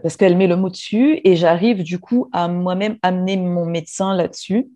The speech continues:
qui me dit, euh, « Effectivement, oui, ça, ça ressemble à ça. » Donc, euh, bon, bah, je vais vous prescrire un truc. C'est de la phytothérapie au début.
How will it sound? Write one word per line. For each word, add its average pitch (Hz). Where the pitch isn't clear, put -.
qui -
me 160
dit, 190
euh, « 165
Effectivement, 160
oui, 190
ça, -
ça -
ressemble 151
à 139
ça. » 240
Donc, 156
euh, 147
bon, 143
bah, -
je -
vais 190
vous 180
prescrire 170
un 135
truc. -
C'est 208
de 185
la 175
phytothérapie 180
au 285
début. 160